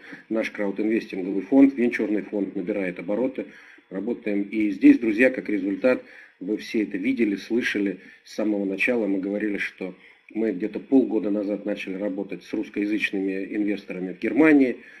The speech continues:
И сейчас вот мы все позавчера только вернулись с Алексеем, с Виктором, кто в Перископе видел, мы были в Словакии, сейчас готовится конференция в Чехии, в Венгрии, там Алексей на следующей неделе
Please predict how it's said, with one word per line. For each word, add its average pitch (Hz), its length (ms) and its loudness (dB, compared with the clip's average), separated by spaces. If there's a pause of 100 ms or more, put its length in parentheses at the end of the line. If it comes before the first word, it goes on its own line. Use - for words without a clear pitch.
(120)
И - 80 -12
сейчас - 480 2
вот 95 100 -8
мы 104 220 -2
все 92 200 -10
позавчера 107 520 -2
только 101 280 -6
вернулись 98 500 -2 (200)
с - 40 -14
Алексеем, 95 540 -2
с - 100 -12
Виктором, 95 400 -4 (420)
кто 101 120 -6
в - 80 -12
Перископе 101 520 -4
видел, 98 320 -2
мы 98 340 0 (380)
были 98 540 -2
в 92 60 -16
Словакии, 117 1120 2
сейчас 113 240 -2
готовится 101 640 -4
конференция 95 720 -6
в - 80 -20
Чехии, 123 640 4
в 92 140 -10
Венгрии, 107 840 6
там 90 140 -8
Алексей 101 280 0
на 113 100 0
следующей 98 400 -6
неделе 98 400 -4